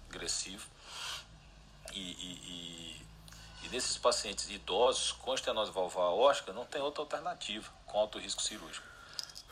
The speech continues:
É, então, assim, mas em termos de custo, ainda é, mesmo considerando tudo, o outro, é, ficando mais tempo internado, ainda assim ele tá bem mais alto. É, assim, o que a gente torce é que ele fique mais barato pra que,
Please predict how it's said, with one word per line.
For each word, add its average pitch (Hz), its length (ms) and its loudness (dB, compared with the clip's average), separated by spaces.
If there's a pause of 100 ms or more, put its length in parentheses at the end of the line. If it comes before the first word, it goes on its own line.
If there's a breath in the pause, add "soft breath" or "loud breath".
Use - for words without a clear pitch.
(160)
É, - 340 -6
então, 98 280 -4
assim, 92 380 -2
mas 107 200 6
em 139 80 -4
termos 131 280 -4
de 117 100 -6
custo, 131 460 0
ainda 135 340 2
é, 113 200 8
mesmo 139 260 -6
considerando 120 540 0
tudo, 113 600 -4
o 92 80 -6
outro, 101 260 -4 (360)
é, - 60 -8
ficando 98 400 -6
mais 95 200 2
tempo 90 460 -8 (560 loud breath)
internado, 95 560 4
ainda 127 220 0
assim 117 260 0
ele 117 240 2
tá 135 160 10
bem 123 240 2
mais 120 260 4
alto. 76 300 0 (220)
É, - 100 -10
assim, - 260 -2
o 87 60 -12
que - 120 -6
a 117 60 4
gente 139 220 2
torce 123 340 4
é 131 40 -4
que - 160 -4
ele 143 100 -6
fique - 240 -6
mais 127 160 8
barato 127 540 12
pra - 180 4
que, 139 580 -6